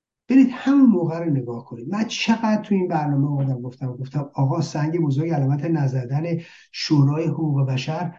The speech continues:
با سازوکاری که داره اساساً وارد این ماجراها نمی‌تونه بشه، یا اگر بشه انقدر دست انداز داره به جایی نمیرسه. شما اگه راست میگید آقا قاچ زینه بچسب سواری پیشکشه، سنگ بزرگ علامت نزدن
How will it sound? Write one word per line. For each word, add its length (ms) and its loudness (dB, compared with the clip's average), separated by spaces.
با 120 2
سازوکاری 720 0
که 120 -2
داره 680 -2
اساساً 800 -2
وارد 280 -4
این 160 -4
ماجراها 500 -2
نمی‌تونه 560 -2
بشه، 380 -4
یا 260 0
اگر 360 -6
بشه 580 -6
انقدر 520 4
دست 260 -4
انداز 360 -2
داره 220 -2
به 180 -4
جایی 420 -2
نمیرسه. 500 -4
شما 380 0
اگه 320 -2
راست 380 -2
میگید 460 -4
آقا 240 0
قاچ 340 -2
زینه 300 0
بچسب 280 -2
سواری 500 -2
پیشکشه، 600 -4
سنگ 440 0
بزرگ 360 0
علامت 380 -4
نزدن 680 0